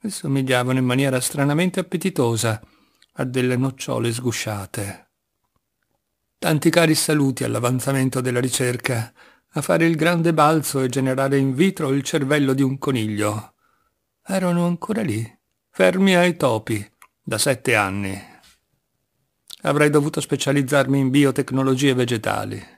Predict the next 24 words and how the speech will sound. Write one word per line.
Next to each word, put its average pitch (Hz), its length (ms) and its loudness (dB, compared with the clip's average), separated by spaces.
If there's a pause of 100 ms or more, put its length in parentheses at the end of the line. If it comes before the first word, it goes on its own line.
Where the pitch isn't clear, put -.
(540)
Ora 156 420 6
starei 135 320 2
cercando 139 420 0
di 127 100 0
far 131 180 0
attecchire 131 540 0
le 123 100 0
piante 131 320 2
di 123 120 0
mais 131 460 0
sulla 135 360 -2
Luna. 101 720 -4 (1000)
Mentre 175 280 -6
parlava 123 500 2
ai 113 140 -4
suoi 123 220 -4
silenziosi 123 540 -2
interlocutori, 127 760 -2
controllava 160 720 0
il 156 100 4
loro 156 240 0
corretto 160 640 -2
sviluppo 139 640 0
fisiologico. 113 1040 -4